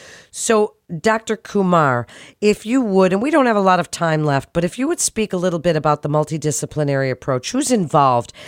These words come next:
after this procedure? And Doctor Craig Shapiro mentioned a few people that are involved before the procedure, nutritionists and such.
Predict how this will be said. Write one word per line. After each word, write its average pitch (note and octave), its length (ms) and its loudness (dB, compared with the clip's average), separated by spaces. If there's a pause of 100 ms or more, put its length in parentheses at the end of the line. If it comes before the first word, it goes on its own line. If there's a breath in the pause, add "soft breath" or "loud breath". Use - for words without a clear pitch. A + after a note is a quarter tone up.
(260 loud breath)
after G3+ 400 -2
this F3 200 -2
procedure? F3+ 580 -4
And E3+ 140 2
Doctor F#3+ 280 0
Craig F#3 260 -2
Shapiro F#3 480 0
mentioned E3+ 440 -2
a D3 40 0 (140)
few G#3+ 160 -2
people F#3 420 -2 (300 loud breath)
that F3+ 140 2
are F3 100 4
involved D#3 580 0
before A3 600 2
the A#3+ 80 -2
procedure, C#3 680 -6
nutritionists D#3+ 1120 -4
and C3 160 -2
such. - 380 -2